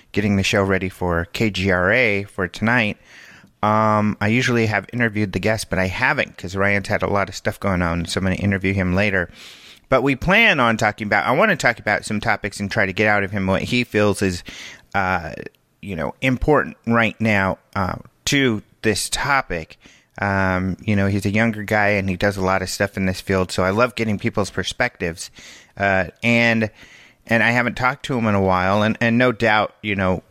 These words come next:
quite a bit of our conversation, or some of our conversation, will be about To the Stars and, and this Adam Project, 'cause I know he just did a show recently on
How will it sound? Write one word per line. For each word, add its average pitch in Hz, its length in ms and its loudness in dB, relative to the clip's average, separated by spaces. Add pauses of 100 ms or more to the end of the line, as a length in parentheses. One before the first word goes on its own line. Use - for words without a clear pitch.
quite 107 180 0
a 104 40 -2
bit 101 160 0
of 98 80 0
our 98 100 0
conversation, 95 640 0
or 90 60 2
some 143 240 2
of 117 100 2
our 98 80 2
conversation, 92 760 -2
will 90 120 2
be 92 180 -2
about 85 400 -2 (680)
To 113 160 2
the 98 100 2
Stars 90 800 0
and, 76 220 -2
and 87 220 0
this 87 240 -2
Adam 92 360 -2
Project, - 540 -6
'cause - 140 -10
I 90 80 2
know 92 180 0
he 117 160 -2
just - 260 -2
did 113 140 2
a 101 60 0
show 113 260 2
recently 95 560 -2
on 90 220 0